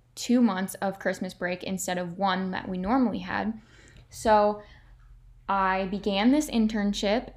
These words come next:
and it was an amazing experience. I'm so glad I did that. And that's when I knew,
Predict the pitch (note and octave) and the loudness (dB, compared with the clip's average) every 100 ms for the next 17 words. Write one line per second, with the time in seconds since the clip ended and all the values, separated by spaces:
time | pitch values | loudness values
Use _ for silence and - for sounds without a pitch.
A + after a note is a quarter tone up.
0 | - G#3 G3 - G#3 G3+ F#3 G#3 F#3+ F#3+ | -6 -4 -4 -2 -2 -2 -4 -6 -4 -2
1 | G3+ A3 C4 C4+ C4 - - F#3+ F#3 G3 | 0 2 2 2 -2 -8 -8 -4 -2 -2
2 | G3 F#3+ F#3 - G3 A3 G#3+ G3 F#3+ F#3 | -2 -4 -6 -4 2 2 2 0 0 0
3 | G#3 G3 F#3+ F#3+ F#3+ G#3+ G3+ G3 G#3+ A3+ | -2 0 0 0 -2 -2 2 4 2 0
4 | G#3+ G#3+ G#3 G3+ G3 G3 G#3 C#4 A3 G#3 | -4 -2 0 0 0 2 4 4 4 0
5 | G3+ | -4